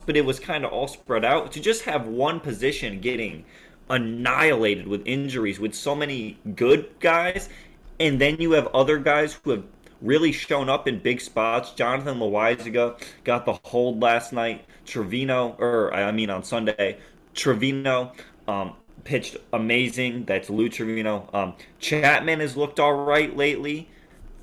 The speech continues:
Wandy Peralta's pitched big innings for us, I, and everyone knows how much I love Ron Marinaccio and Clark Schmidt. The super bullpen could be back before you know it,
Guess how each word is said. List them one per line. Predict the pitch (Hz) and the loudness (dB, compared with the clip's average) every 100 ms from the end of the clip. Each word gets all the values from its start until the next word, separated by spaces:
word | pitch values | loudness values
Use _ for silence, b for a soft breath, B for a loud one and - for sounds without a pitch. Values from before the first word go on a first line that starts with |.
| - - - | -14 -12 -2
Wandy | 120 139 165 - | 2 6 6 4
Peralta's | 135 131 135 - 185 180 | 0 4 4 4 2 0
pitched | - 190 - | 2 0 0
big | 185 175 165 | 2 2 2
innings | 175 180 | -2 -4
for | - 185 190 202 | -6 0 2 2
us, | 208 | 2
I, | 135 | -2
and | - 123 123 123 - | 0 -2 -2 -6 2
everyone | 135 156 151 | 2 2 -6
knows | 143 156 | -6 -4
how | 151 143 | -6 -4
much | 139 139 | -4 0
I | 123 | 0
love | 113 123 110 | 2 2 2
Ron | 117 123 131 | 2 2 2
Marinaccio | 123 120 113 120 143 156 147 | 0 2 2 0 0 -4 -6
and | 123 | -6
Clark | 107 135 135 | -2 0 0
Schmidt. | - - 127 156 - b b b b - - _ - - _ - - - - - - _ | -2 -8 -4 -4 -6 b b b b -20 -20 _ -20 -20 _ -20 -20 -20 -20 -20 -20 _
The | 147 | -2
super | - 269 - 226 | 2 2 4 4
bullpen | 147 202 214 147 131 | 6 4 4 -2 0
could | 165 156 | -2 0
be | 139 | 0
back | 110 123 127 113 - - - _ - | 2 4 6 4 -2 -16 -20 _ -8
before | 113 - 127 | -8 0 0
you | 113 | 2
know | 107 107 95 | 2 2 2
it, | 87 - | 0 -4